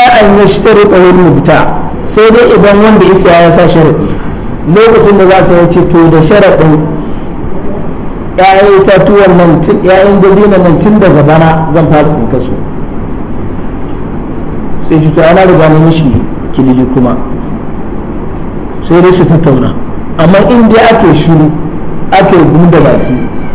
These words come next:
ya ce, "Ƴaƴan itatuwa na, ƴaƴan da, da bishi, gonar dabino na na sayar maka, kai kuma ka saya." A lokacin da ya ce,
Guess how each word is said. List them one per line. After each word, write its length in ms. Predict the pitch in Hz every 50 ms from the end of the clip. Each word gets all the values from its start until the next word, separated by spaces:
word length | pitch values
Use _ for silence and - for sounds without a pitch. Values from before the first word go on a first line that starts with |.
| - -
ya 140 | 151 170 175 -
ce, 100 | - 175
"Ƴaƴan 400 | 170 175 175 185 190 196 202 196
itatuwa 580 | 185 202 196 185 - - 214 208 190 175 160
na, 100 | 156 156 - - -
ƴaƴan 360 | 175 175 185 180 180 185 180
da, 340 | 185 185 170 156 151 165 180
da 120 | 170 156 - -
bishi, 220 | 170 180 - -
gonar 460 | 294 156 147 147 170 180 190 190 185 185
dabino 360 | 180 175 175 202 202 190 165
na 140 | 147 147 147
na 140 | 156 156 156
sayar 240 | 156 - 160 151 151
maka, 260 | 160 160 160 156 160 - - - - - - - - -
kai 160 | - 170 170 170
kuma 200 | 175 175 175 170
ka 120 | 165 175 185 180 180
saya." 300 | 180 180 - - - - - - - - - - - - - - - - - - - - - - -
A 100 | 151 170
lokacin 480 | 196 220 233 226 226 175 202 202 196
da 80 | 170 180
ya 200 | 180 180 180 180
ce, 80 | 180